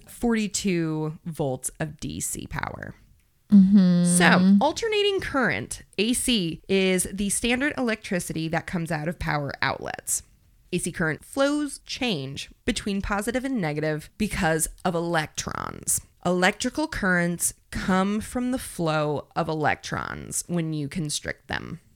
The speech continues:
Speaker 2: Mm-hmm.
Speaker 1: Okay. So it can either move positive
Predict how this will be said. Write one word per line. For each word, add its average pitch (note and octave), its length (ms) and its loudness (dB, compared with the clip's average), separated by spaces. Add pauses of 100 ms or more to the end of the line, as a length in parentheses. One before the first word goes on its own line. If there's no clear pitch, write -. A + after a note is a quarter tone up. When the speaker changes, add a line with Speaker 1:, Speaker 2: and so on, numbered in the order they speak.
(140)
Speaker 2:
Mm-hmm. F3 340 2
Speaker 1:
Okay. D3 300 0 (100)
So F3 500 4
it F3+ 120 -4
can E3 360 -4
either D#3+ 680 -4
move D#3+ 1000 -6 (440)
positive C4 680 -4